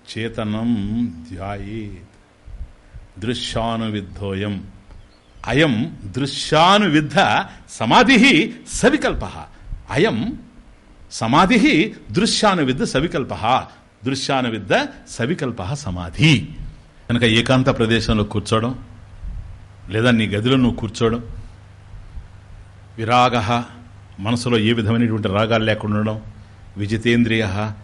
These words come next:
చక్కగా ఇంద్రియాలు నిగ్రహించుండడం, ఆ టైం వరకు. సరేనా? భావయేత్, ధ్యాయేత్, ఇక్కడ ధ్యానం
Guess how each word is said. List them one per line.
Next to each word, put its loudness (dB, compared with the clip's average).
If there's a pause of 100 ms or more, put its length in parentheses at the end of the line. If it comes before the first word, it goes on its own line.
(220)
చక్కగా -4
ఇంద్రియాలు -2
నిగ్రహించుండడం, -4
ఆ 0
టైం 2
వరకు. 0 (1500)
సరేనా? -4 (1500)
భావయేత్, 2 (200)
ధ్యాయేత్, -2 (200)
ఇక్కడ -6 (120)
ధ్యానం 0